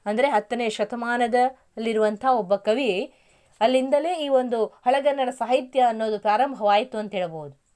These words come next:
ಅಂದ್ರೆ ಈ ಪೂರ್ವ ಪ್ರಾಚೀನ ಸಾಹಿತ್ಯದಲ್ಲಿ ಬರೆದಿರುವಂಥ ಒಂದು ಕೃತಿಗಳು ನಮಗೆ ಲಭ್ಯ ಇಲ್ಲ. ಆ ನಂತರ ಹುಟ್ಕೊಂಡಿರೋದು ಪ್ರಾಚೀನ ಸಾಹಿತ್ಯ. ಅಂದ್ರೆ ಆ ಪ್ರಾಚೀನ ಸಾಹಿತ್ಯದಲ್ಲಿ ಬರುವಂಥದ್ದು ಯಾವುದು?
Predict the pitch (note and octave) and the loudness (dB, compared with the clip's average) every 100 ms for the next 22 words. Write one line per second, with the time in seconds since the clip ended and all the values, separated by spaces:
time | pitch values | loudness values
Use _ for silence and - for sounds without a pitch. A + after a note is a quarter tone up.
0 | _ _ _ _ _ _ _ _ _ F#3 | _ _ _ _ _ _ _ _ _ -10
1 | G3+ A#3+ - _ _ _ _ _ _ - | 0 0 0 _ _ _ _ _ _ -10
2 | G#3 F3+ F3 C#4 E4+ E4 D4 D#4 - E4 | -8 -8 -2 0 4 2 2 0 0 -4
3 | E4+ D#4+ C#4+ C#4 C4 B3+ C4 B3+ B3 C4 | -4 -4 0 0 0 0 2 2 -2 -4
4 | B3 A#3 B3+ A#3+ A#3 A3+ A3 B3 C4+ B3 | -4 -4 -4 -4 -4 -6 -8 -2 0 0
5 | A3 A3+ G#3 F3+ F3 G#3+ F#3 G3 C#3 _ | -2 -4 -2 -4 -4 -4 -4 -6 -10 _
6 | _ _ _ _ _ _ _ _ _ _ | _ _ _ _ _ _ _ _ _ _
7 | _ _ _ - C4+ F4+ F4+ E4 D4+ C4+ | _ _ _ -2 0 0 -2 0 -2 -2
8 | C4 B3 A#3 G4 C#4+ A3+ - F4+ F#4 D#4 | -6 -6 -8 -4 0 0 -2 -4 -4 -2
9 | G#3+ G3+ E3+ - E3+ F3+ A3+ C4+ F#4 _ | -2 -2 -8 -8 -6 -6 -2 -2 -2 _
10 | - A#3 - A3 A#3 E4 F#4+ F4 B3+ B3+ | -2 -2 2 0 0 -4 -4 -2 0 0
11 | C#4+ D#4 D4+ D4 A#3 A3+ C4+ C4 B3+ A3+ | -4 0 0 0 -4 -2 -2 -2 -4 0
12 | B3 A#3+ A#3 E4+ | 2 2 2 -2